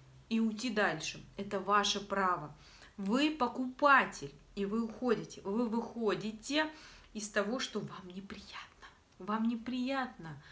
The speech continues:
Что-то вам подсказывает, так уходите. И тренируйте в себе этот навык выдергивать себя за уши, пока вы еще не вляпались. Как только вы осознаете, что уже глубоко что-то идет не так, и вы не успели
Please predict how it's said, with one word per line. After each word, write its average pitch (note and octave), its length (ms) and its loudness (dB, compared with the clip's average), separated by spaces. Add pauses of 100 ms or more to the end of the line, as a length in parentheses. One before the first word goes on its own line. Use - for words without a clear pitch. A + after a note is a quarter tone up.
(300)
Что-то C4+ 520 -2
вам G3+ 220 0
подсказывает, G3+ 580 -2
так G#3+ 200 0
уходите. B3+ 640 -2
И G#3 60 -6
тренируйте A#3+ 800 2
в - 40 -14
себе G3+ 380 -4
этот G3+ 440 -4
навык G3+ 720 2 (760)
выдергивать G#3 960 0
себя G3 320 -2 (440)
за G#3+ 340 6
уши, B3+ 280 -2
пока F3+ 340 -2
вы G3+ 140 -2
еще G#3+ 400 0 (100)
не G#3+ 220 2
вляпались. F3+ 840 0 (380)
Как G#3 200 -2
только D4 340 2
вы A#3+ 180 2
осознаете, F#3+ 680 -2
что A3 240 -2
уже G#3+ 300 0
глубоко G#3 640 -2
что-то B3+ 380 -6
идет B3+ 340 -4
не B3+ 140 -6
так, F3+ 460 0
и G3 80 -8
вы F#3+ 220 -4
не C#4+ 100 0
успели G#3+ 640 -4